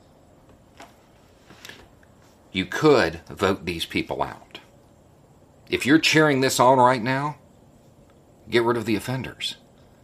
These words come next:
The offenders aren't on the E-ring.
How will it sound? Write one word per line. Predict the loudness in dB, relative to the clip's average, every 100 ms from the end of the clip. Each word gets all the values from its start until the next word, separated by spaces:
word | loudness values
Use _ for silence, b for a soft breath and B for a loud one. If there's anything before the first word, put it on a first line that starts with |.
| b b b b b b b b -6
The | -4
offenders | 0 0 2 -2 -4
aren't | 2 4 4
on | 4 2 2
the | -4 -4
E-ring. | -2 -4 -8 -16